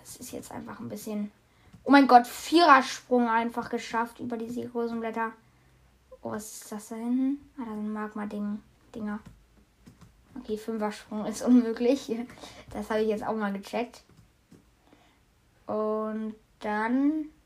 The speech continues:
gehen wir einmal hier rauf. Und dann würde ich sagen, äh, genießen wir nochmal den Ausblick. Ja, das ist ja wunderschön. Ähm, und, äh, ja, ich stelle mich hier auf Seerosenblatt und lock mich aus. Ähm, ja.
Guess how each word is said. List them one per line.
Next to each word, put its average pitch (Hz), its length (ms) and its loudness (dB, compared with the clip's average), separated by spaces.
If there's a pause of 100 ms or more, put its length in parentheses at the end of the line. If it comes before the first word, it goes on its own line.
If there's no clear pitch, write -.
(400)
gehen 220 200 -10
wir 240 80 -10
einmal 214 280 -2 (100)
hier 262 180 -6
rauf. 254 280 -4 (720)
Und 247 360 0
dann 269 240 8 (680)
würde 339 300 6
ich 359 100 -2
sagen, 285 440 8 (540)
äh, 311 380 8
genießen 311 400 4
wir 311 80 4
nochmal 294 240 6
den 277 160 6
Ausblick. 320 460 2 (440)
Ja, 233 120 -4
das 214 120 -2
ist 208 80 -8
ja 208 120 -4
wunderschön. 202 640 -6 (480)
Ähm, 269 540 6
und, 247 680 6
äh, 220 340 2
ja, 208 80 2
ich 196 100 -8
stelle 214 160 -4
mich 214 120 -6
hier 202 120 0
auf 208 80 -4
Seerosenblatt 220 680 -4 (120)
und 208 120 -6
lock 196 160 -8
mich 196 200 -8
aus. 254 320 2 (600)
Ähm, 262 360 8
ja. 285 220 10